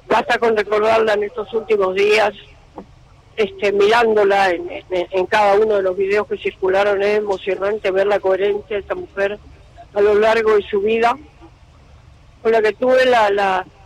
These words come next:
la inmensa alegría de tener una relación hermosa, <laughs>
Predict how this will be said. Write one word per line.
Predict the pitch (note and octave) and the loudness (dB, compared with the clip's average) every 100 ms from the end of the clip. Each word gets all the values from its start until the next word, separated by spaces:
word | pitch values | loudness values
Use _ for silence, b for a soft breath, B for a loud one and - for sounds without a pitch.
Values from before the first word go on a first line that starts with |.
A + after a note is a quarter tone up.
| - | -12
la | F#3+ G3 | -6 -4
inmensa | G3+ G#3+ A#3 - B3 | -2 -2 -2 0 0
alegría | G#3 G3+ G#3+ A#3+ A#3+ | 2 0 0 0 0
de | A3+ G3 F3 | 0 -2 -4
tener | G3 G#3 G#3+ | -6 -6 -6
una | A3 G3+ | -6 -8
relación | G3 F#3+ F#3 - A3+ G#3 G3 F#3+ F3+ - | -6 -6 -8 -4 -4 -2 -4 -6 -8 -8
hermosa, | F#3+ G3 A3 A3+ A#3 A3+ - - - - - - - A4 G#4 - - - - - D#4 | -8 -4 -4 -4 -6 -6 -10 -20 -20 -20 -20 -20 -20 -20 -20 -20 -20 -20 -20 -20 -12
<laughs> | - | -10